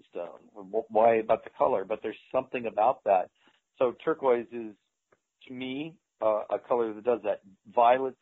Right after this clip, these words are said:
and indigos, very closely. We're talking about high spectrum colors.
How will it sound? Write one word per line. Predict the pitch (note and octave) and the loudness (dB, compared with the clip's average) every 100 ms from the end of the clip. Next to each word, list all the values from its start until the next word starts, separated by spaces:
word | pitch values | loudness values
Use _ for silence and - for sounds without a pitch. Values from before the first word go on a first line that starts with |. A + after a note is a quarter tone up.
| A#2+ | -18
and | A2+ | -16
indigos, | A#2 B2+ B2+ G#2+ F2+ D#2+ C2+ _ _ _ _ _ _ | -14 -14 -12 -8 -8 -8 -14 _ _ _ _ _ _
very | B2 A#2 | -2 -2
closely. | - C3+ A#2+ A#2 G2+ | -4 -6 -6 -10 -12
We're | A#2 | -10
talking | C3+ A#2+ | -8 -6
about | A2 | -8
high | - B2 A#2+ _ | -6 -6 -6 _
spectrum | A#2 - G#2+ G2 | -12 -12 -16 -8
colors. | - A2+ F#2+ G2 | -4 -2 -4 -12